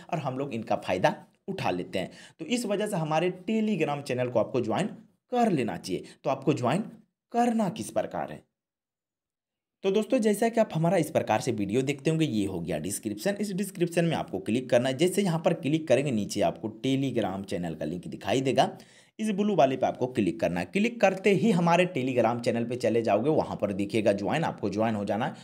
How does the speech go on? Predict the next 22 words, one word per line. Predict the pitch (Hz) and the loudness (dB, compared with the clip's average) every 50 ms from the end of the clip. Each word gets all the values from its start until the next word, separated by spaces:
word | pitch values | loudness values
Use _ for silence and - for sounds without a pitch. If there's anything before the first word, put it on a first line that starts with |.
| - _ - | -20 _ -4
वहाँ | 170 196 208 | -2 0 0
पर | 214 208 | 0 0
सारा | 202 202 185 196 196 | 2 2 4 4 4
कुछ | 190 208 208 208 | 2 0 -4 -2
फाइनल | - 151 151 170 165 | -2 0 2 2 2
टीम | 160 170 165 | 2 2 2
वगैरह | 156 156 151 156 151 156 | 2 4 6 8 8 8
तो | 151 156 127 | 6 6 2
मिलेगा | 117 120 135 151 135 107 104 | 0 2 4 4 4 4 2
ही, | 123 185 | 2 0
तो | - - - - - - - - 214 | -2 -4 -8 -14 -20 -12 -8 -6 -6
इस | - 175 | -2 0
वजह | 185 185 185 | 0 2 2
से | 185 165 | 0 -2
हमारे | 131 120 123 135 147 151 | -4 -2 0 0 0 0
चैनल | - 123 113 120 123 | 0 0 0 0 0
को | 120 113 | -2 -2
स-, | - 123 - - - | -2 -4 -4 -2 0
आप | 117 113 117 117 - - _ - 165 | 2 2 2 0 -4 -14 _ -10 -6
ज्वाइन | 160 196 180 151 127 107 | -2 -2 -2 -2 -2 -4
कर | - 95 82 - | -4 -6 -6 -6
लो। | 78 80 - | -8 -14 -16